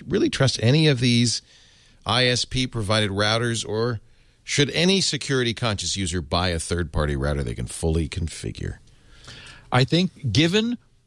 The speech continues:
Speaker 2: given what we have just seen with this port three two seven six four n-, disaster, I mean, and, and you know what, Leo, I'm feeling, like, guilty that I didn't suggest I jump onto your,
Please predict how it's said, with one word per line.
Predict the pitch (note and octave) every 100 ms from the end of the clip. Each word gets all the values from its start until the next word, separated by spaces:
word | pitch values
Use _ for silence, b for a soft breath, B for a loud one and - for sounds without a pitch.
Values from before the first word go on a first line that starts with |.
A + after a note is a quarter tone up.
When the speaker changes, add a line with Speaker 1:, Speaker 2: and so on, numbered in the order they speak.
| A2+
Speaker 2:
given | G2+ G3 A#3+ B3
what | E3+ F#3 D#3+
we | E3 D#3
have | B2+
just | G#2 B2+ E3+ - -
seen | C#3+ G#2+ F2 F#2+ b b -
with | A2+
this | A2+ B2+
port | - D3 D#3 -
three | - D#3
two | D3+ D3+ C#3+ C#3 C3 - _ _
seven | - - D#3 C#3+ C3+
six | - B2+ -
four | - C#3 C3 A2 F#2+ F#2+ _ -
n-, | A2+ A#2 G#2
disaster, | A#2+ G#2 G2+ A#2+ C#3+ - - - - b b b -
I |
mean, | A#2+ B2
and, | F3 F3 D3 B -
and | D#3+
you |
know | G#3
what, | G#3 E3+
Leo, | D#3+ G#3
I'm | D3 G3+ D#3+ - -
feeling, | F3 D#3 C#3 G#2+ - - - - - - B2 -
like, | B2 A2+ A2
guilty | C#3 C#3+ A2+
that | G2+ A#2+
I | A#2+
didn't | A#2+ C3+ C3+ - - -
suggest | - C3 G#2+ C3+ -
I | B2
jump | A#2 A#2+ B2+ B2
onto | B2 A#2 B2
your, | A2 G#2 G#2+ G2+